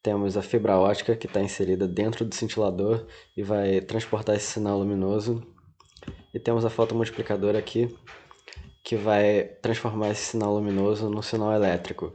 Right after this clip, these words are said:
que poderá ser processado na eletrônica de front-end e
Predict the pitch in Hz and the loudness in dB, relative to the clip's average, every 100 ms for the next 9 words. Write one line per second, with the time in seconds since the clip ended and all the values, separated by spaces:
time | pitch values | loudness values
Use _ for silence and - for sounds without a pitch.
0 | - 101 - _ _ _ _ _ 95 95 | -6 -6 -8 _ _ _ _ _ 0 2
1 | 95 98 - - 98 95 101 98 107 101 | 2 0 -2 -4 -4 -2 -4 -4 -2 0
2 | 92 98 98 95 95 98 95 95 92 - | 0 0 0 0 0 -2 -2 -2 -4 -6
3 | 98 - 90 90 95 90 - _ 85 78 | -4 -2 -2 -2 -4 -6 -8 _ -10 -10